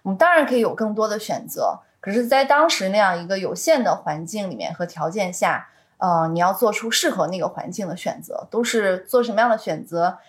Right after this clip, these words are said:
要根据当时的一个条件、心理状态，然后放长线来看，来做出一个判断。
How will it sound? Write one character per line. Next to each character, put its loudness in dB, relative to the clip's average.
要 6
根 2
据 -2
当 4
时 -6
的 -2
一 -6
个 -2
条 -4
件、 2
心 4
理 0
状 4
态， -2
然 -4
后 2
放 4
长 -6
线 0
来 -2
看， -10
来 0
做 0
出 -6
一 -8
个 -8
判 -8
断。 -14